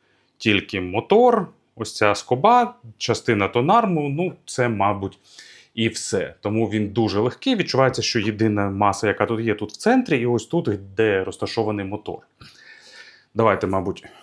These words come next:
обережно його переверну, покажу вам, що тут знаходиться знизу. Три гумові ніжки, щоб забезпечити стабільність. І металева пластина, яка забезпечує додаткову жорсткість в напрямку між,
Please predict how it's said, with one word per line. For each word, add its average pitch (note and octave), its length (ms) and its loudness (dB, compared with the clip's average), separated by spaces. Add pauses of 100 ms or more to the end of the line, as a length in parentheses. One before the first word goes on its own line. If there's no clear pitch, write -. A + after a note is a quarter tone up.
(180)
обережно G2+ 420 0
його G2 140 -4
переверну, D#3+ 500 0
покажу A#2+ 340 -2
вам, A#2+ 160 0
що - 220 -4
тут G2+ 160 -6
знаходиться G2+ 540 -2
знизу. F3+ 480 0 (140)
Три A#2+ 200 2
гумові G#2+ 380 0
ніжки, G3 400 -2
щоб D3 260 -2
забезпечити C3+ 680 0
стабільність. A2+ 800 -2 (640)
І D3+ 180 4
металева A#2 520 6
пластина, C#3 520 2
яка G#2+ 300 4
забезпечує G#2 680 0
додаткову G2+ 520 2
жорсткість G#2+ 600 -2
в G2 460 0
напрямку G#2 540 0
між, F#2+ 420 -6